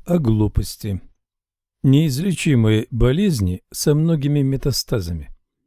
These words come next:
Или о том, когда диктор телевидения стесняется произнести название фильмов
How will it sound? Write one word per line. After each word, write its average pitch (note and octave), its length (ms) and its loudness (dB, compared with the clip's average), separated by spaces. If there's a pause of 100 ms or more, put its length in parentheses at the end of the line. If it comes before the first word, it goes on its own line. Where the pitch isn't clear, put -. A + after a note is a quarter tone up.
(520)
Или B2 440 4
о A#2+ 160 2
том, G3 340 0 (480)
когда C#3+ 380 0
диктор C#3 420 0
телевидения C#3+ 840 0
стесняется E3 840 0
произнести C3 880 -2 (380)
название D#3 760 4
фильмов D#3+ 560 2